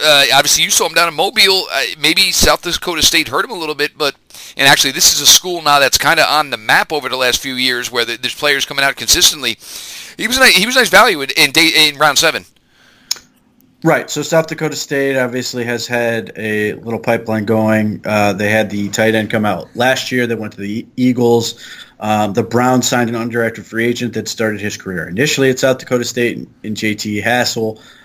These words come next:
Speaker 2: Um, yeah, J-, Jordan Brown's fine. I mean, the, the, the bigger issue is if you're Jordan Brown, is you're sitting there going, "I gotta go to the damn Bengals."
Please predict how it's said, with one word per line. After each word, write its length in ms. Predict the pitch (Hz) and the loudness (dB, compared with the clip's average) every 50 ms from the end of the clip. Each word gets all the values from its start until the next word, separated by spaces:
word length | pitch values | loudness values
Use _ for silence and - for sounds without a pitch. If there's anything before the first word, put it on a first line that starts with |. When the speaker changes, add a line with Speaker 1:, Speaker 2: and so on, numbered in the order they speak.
| _ _ _ _ _ _ _ - | _ _ _ _ _ _ _ -6
Speaker 2:
Um, 680 | - 113 113 113 117 117 117 117 113 113 113 98 - - _ _ _ _ _ _ _ _ _ _ _ _ _ _ - - - _ _ _ _ _ _ _ _ - | -2 0 2 4 4 4 4 4 2 2 0 -2 -6 -10 _ _ _ _ _ _ _ _ _ _ _ _ _ _ -14 -14 -14 _ _ _ _ _ _ _ _ -2
yeah, 280 | - 208 247 208 160 151 | 0 2 4 4 2 2
J-, 380 | - 175 190 180 160 175 175 | 2 2 2 2 2 0 -4
Jordan 300 | 170 190 226 269 262 247 | -2 0 0 0 0 0
Brown's 240 | 196 170 175 185 170 | 0 0 0 0 -2
fine. 400 | - - 127 139 175 220 214 156 | -4 -6 -4 -2 -2 -2 -4 -4
I 100 | - 151 | -6 -4
mean, 320 | 156 165 165 165 160 - - - - - - _ | -2 0 -2 -2 -2 -6 -10 -14 -20 -20 -16 _
the, 320 | - 160 185 185 175 - 117 | -2 -2 0 0 -2 -4 -6
the, 360 | 156 160 175 170 165 143 131 | -4 -2 -2 -2 -2 -4 -6
the 160 | 151 151 156 147 | -4 -2 -2 -2
bigger 340 | 123 160 180 220 254 170 | 0 0 2 2 2 2
issue 240 | 151 147 - - 156 | 2 0 0 0 0
is 140 | 151 139 135 | 0 0 -2
if 100 | 143 135 | -4 -2
you're 100 | 151 147 | -2 -2
Jordan 360 | 131 - 165 170 160 139 120 | 0 0 2 2 2 0 -2
Brown, 500 | - 123 131 151 196 196 139 120 127 131 | -2 0 2 4 4 4 4 2 0 -2
is 240 | 127 123 135 123 120 | -4 -6 -6 -6 -6
you're 80 | 131 127 | -6 -6
sitting 240 | - - 156 - | -4 -4 -4 -4
there 140 | 120 127 123 | -4 -4 -4
going, 260 | 113 127 123 123 127 | -2 -2 -2 -2 0
"I 120 | 110 127 143 | 0 2 2
gotta 180 | 147 139 131 | 2 0 0
go 160 | 123 135 127 127 | 0 -2 -2 -2
to 40 | |
the 120 | 110 104 101 | -2 -6 -10
damn 320 | - 127 127 127 120 107 | -8 -6 -6 -4 -6 -6
Bengals." 640 | - - 120 131 151 151 139 117 113 110 107 107 - | -6 -4 -4 -2 -2 -2 -2 -2 -2 -4 -4 -6 -10